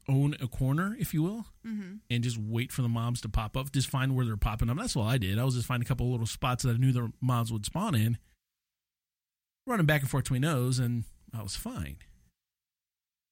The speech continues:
Speaker 1: I did that on, like, three or four quests where I had to get multiple things. I just kinda camped out in a certain area. Now, towards the end of this process, there was a group, um, that did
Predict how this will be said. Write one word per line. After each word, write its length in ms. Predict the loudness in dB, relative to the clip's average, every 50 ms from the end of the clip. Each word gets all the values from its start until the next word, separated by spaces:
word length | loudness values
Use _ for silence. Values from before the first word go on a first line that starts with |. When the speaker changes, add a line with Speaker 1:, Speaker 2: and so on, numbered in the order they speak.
| _ _ _ _ _ _ _ _ _ _ _ _ _ _ _ _ _ -4
Speaker 1:
I 40 | -2
did 160 | -2 -2 -2
that 80 | -2
on, 160 | -2 -2 -2 -4
like, 140 | -6 -8 -12 -16 -20 -20 _ _
three 260 | -12 -8 -6 -2 -2
or 60 | -2
four 300 | -2 0 0 0 0 0
quests 440 | -2 -2 -2 0 0 0 0 -2 -2
where 160 | 0 0 0
I 40 | 0
had 160 | 0 0 0
to 40 | -2
get 140 | -2 -2 0
multiple 380 | 0 0 0 -2 -2 -2 -2 -2
things. 280 | -2 -2 0 0 0
I 60 | 0
just 140 | -2 -2 -2
kinda 160 | -4 -4 -4
camped 320 | -6 -4 -4 -4 -2 -2 -2
out 200 | -2 -4 -4 -8
in 80 | -8
a 40 | -8
certain 260 | -8 -8 -8 -8 -8
area. 340 | -6 -6 -6 -6 -6 -8 -10 -12 -16 -20 -8 -2
Now, 300 | 0 0 0 0 -2 -4 -8 -14 -20 _ _ _ _ _ _ _ _ _ _ _ _ _ _ _ _ _ _ _ _ _
towards 360 | -2 -2 0 0 0 2 2
the 140 | 2 2 4
end 300 | 6 6 6 6 4 4
of 500 | 4 4 4 6 6 6 6 4 4 2 0 -2
this 360 | -2 2 4 6 6 6 4
process, 680 | 0 -4 -4 -4 -2 -2 -2 -2 -2 -2 0 -2 -4 -4
there 220 | -2 2 2 4 4
was 340 | 4 2 2 2 2 4 2
a 60 | 2
group, 360 | 2 2 2 0 0 0 -2 -6 -6 -8 -12 -20 _ _ -8
um, 300 | -6 -4 -4 -4 -4 -4
that 200 | -4 -4 -4 -2 -2
did 380 | 0 0 0 0 -2 -4 -6